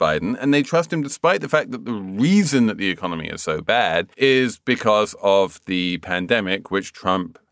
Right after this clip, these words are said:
handled so atrociously. I don't entirely understand that, but one thing I will point to is if you look at other countries which have handled the pandemic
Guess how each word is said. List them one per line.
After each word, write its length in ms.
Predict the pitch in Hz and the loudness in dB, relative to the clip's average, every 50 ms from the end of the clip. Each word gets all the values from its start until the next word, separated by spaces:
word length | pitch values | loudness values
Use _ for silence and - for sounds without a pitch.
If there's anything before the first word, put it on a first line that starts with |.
| _ _ | _ _
handled 580 | - - 98 98 101 95 87 90 87 87 87 85 | -8 -4 -2 -2 -2 -2 -2 -2 -4 -4 -6 -10
so 600 | - - - - 107 90 85 85 85 82 85 - _ _ _ - | -12 -10 -4 0 2 2 4 2 2 0 -4 -12 _ _ _ -8
atrociously. 760 | 101 - 160 156 156 - - 78 - - - - - - _ _ _ - - - - - _ _ _ _ _ _ _ _ _ | -4 -2 0 0 0 0 -4 -6 -6 -6 -12 -14 -14 -18 _ _ _ -20 -20 -20 -20 -20 _ _ _ _ _ _ _ _ _
I 600 | - 123 123 123 127 127 123 123 123 127 127 - _ _ _ _ - 156 | -4 0 2 2 4 4 2 2 0 -2 -2 -6 _ _ _ _ -10 0
don't 300 | - 151 160 185 180 - | 2 2 2 2 -2 -6
entirely 640 | - 151 147 139 - - 131 139 160 165 156 139 123 | -2 0 0 0 0 0 0 0 0 0 0 0 0
understand 600 | 113 117 107 98 95 - - 147 170 165 123 90 | 0 0 -2 -4 -6 -6 -4 -2 0 0 0 0
that, 280 | 82 80 87 90 - - | 0 0 0 -2 -4 -2
but 240 | 123 123 120 120 - _ _ _ _ _ _ _ _ _ _ _ _ _ _ _ _ _ - | 0 0 0 0 -4 _ _ _ _ _ _ _ _ _ _ _ _ _ _ _ _ _ -2
one 260 | 135 139 151 160 151 | 2 2 2 2 2
thing 120 | 151 143 | 2 2
I 100 | 135 123 | 4 4
will 220 | 117 113 147 202 220 | 4 4 4 2 2
point 300 | - 131 113 110 104 - | 2 0 0 0 0 -2
to 160 | - 107 107 | -2 -2 0
is 160 | 104 98 - | 0 -2 -4
if 100 | 113 - | -6 -2
you 80 | 117 120 | 0 0
look 240 | 120 127 117 - - | 2 2 2 2 2
at 180 | 104 92 - _ _ _ _ _ _ _ _ - | 0 0 0 _ _ _ _ _ _ _ _ -2
other 240 | - 120 127 147 131 | 0 2 2 2 0
countries 680 | - 107 98 92 78 76 - 67 80 90 98 - - | 0 0 -2 -2 -4 -6 -6 -4 -2 -2 -2 -2 -2
which 280 | 87 90 85 - - - | -2 -2 -2 -2 -4 0
have 480 | 101 90 85 82 82 80 80 - - _ _ - | 2 2 4 4 2 0 -4 -8 -18 _ _ -8
handled 360 | 110 117 113 110 101 98 87 | -4 -2 -2 0 -2 -2 -2
the 60 | 90 | -4
pandemic 640 | 95 - 92 92 90 90 92 90 85 82 80 - _ | -4 -2 -2 -2 0 0 0 0 0 -2 -4 -6 _